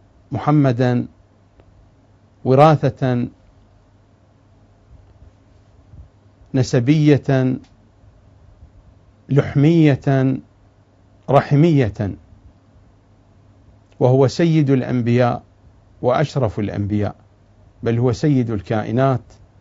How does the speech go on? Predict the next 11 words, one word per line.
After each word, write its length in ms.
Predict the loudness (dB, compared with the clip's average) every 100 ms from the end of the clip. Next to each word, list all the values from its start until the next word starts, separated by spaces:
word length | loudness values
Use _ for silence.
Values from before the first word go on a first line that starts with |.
| -20 -18
صلى 260 | -6 -2 0
الله 360 | 0 0 0
عليه 540 | 0 0 -2 -2 -4 -4
وآله 560 | -4 -4 -4 -6 -6
وسلم. 440 | -6 -6 -10 -12 -14 -20 _ _ _ _ _ _ _ _ _ _ _ _ _ _ _ _ _ _ _ _ _ _ _ _ 2
وهم 260 | 4 4
أيضًا 480 | 4 4 4 2 0 -6 -20 _ _ _ _ _ _ _ -20 _ _ _ _ _ _ _ _ _ _ -2
فيما 360 | 2 4 4
بينهم 680 | 4 2 4 2 2 0 -4 -10 _ _ _ _ _ _ _ _ -20 _ 0
وبين 640 | 2 4 4 4 2 -2 -10 _ _ _ -20 -20 -20 _ -20 _ _ _ _ _ _ -4
الأنبياء 760 | 0 0 0 0 2 4 2